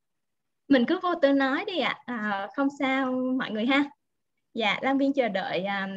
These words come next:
mọi người sẽ đánh vào ô chat ạ. Và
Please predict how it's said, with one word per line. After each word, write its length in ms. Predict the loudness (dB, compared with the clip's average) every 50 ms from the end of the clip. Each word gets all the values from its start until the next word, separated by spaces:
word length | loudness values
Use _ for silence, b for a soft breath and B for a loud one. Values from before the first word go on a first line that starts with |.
| -6 -4 -4
mọi 140 | -4 -4 -4
người 240 | -4 -4 -4 -6 -6
sẽ 140 | -6 -4
đánh 180 | -2 0 0 2
vào 140 | 0 -2 0
ô 100 | -2 -4
chat 280 | -2 -2 -2 -2 0 0
ạ. 220 | 0 0 0 -4 _ _ _ _ _ _ _ _ _ _ _ _ _ _ _ _ _ _ _ _ _ _ _ _ _ _ _ _ _ _ _ _ _ _ _ _ _ _ _ _ _ _ _ _ _ _ _ _ _ _ _ _ _ _ _ _ _ _ _ _ _ _ b b b b _ _ _
Và 220 | 2 2 2 2